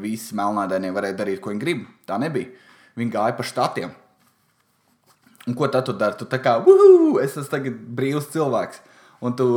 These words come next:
ej, tā kā aizej uz kaimiņu ciema, ne? Tu esi nogājis divsimt kilometrus, jo tad tu noej, un tad, eh, viņi saka, "Ew, kas tu?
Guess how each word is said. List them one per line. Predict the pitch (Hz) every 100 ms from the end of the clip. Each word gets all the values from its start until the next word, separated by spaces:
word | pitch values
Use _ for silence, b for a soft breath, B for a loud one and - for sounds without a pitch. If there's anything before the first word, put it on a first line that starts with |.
| 117 -
ej, | 135 123
tā | 123
kā | 113 107 113
aizej | 120 104 95
uz | -
kaimiņu | 123 131 139 123
ciema, | 139 127 113 101
ne? | 107 113 -
Tu | 113
esi | 120
nogājis | 110 101 98
divsimt | 98 113 107 101 -
kilometrus, | 151 135 120 110 - - b b b b b
jo | 113 107 104 104 123
tad | 120 -
tu | 127
noej, | 156 151 131 127
un | 123
tad, | 120 113
eh, | 113
viņi | 113 120
saka, | 123 139 156
"Ew, | 151
kas | 127 123
tu? | 156 170